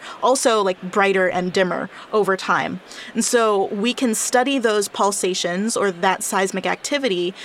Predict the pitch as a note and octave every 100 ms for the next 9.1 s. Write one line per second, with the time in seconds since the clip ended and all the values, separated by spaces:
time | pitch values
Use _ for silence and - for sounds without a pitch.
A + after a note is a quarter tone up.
0 | - - - A#3 A3+ A3 G#3+ G3+ - -
1 | B3+ C4 A#3 G#3+ G3 F#3+ - F#3+ G#3+ A3+
2 | B3 A#3 G#3 G3+ - - G3 F#3 F#3+ -
3 | F3+ F3 E3 E3+ F#3 G3 - F3 F3 -
4 | - F#2+ - - - G#3+ A#3+ C#4 D4+ -
5 | B3 - - - - - A#3+ A#3 A#3+ A#3
6 | G#3+ G3+ G3+ G3 F#3 G3 - G3+ F#3+ F#3+
7 | F#3 F#3 - - F#3 A#3+ C#4+ A#3+ G3+ G3
8 | F#3 F#3 - G3+ F#3 G3 G#3+ G#3+ F#3 F3